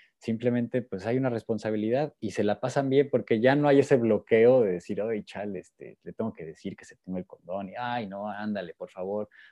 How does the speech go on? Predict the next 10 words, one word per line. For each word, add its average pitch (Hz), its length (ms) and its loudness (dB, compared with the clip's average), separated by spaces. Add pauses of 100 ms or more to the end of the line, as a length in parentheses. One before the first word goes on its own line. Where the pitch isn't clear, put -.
(120)
no, 127 280 -4
sí, 123 340 -10
póntelo". 120 500 -4 (320)
Ya, 107 220 0
ya 139 160 8
ahí 151 260 8
ya, 117 440 4
ya 104 100 -2
empiezas 101 500 -6
a, 78 120 -12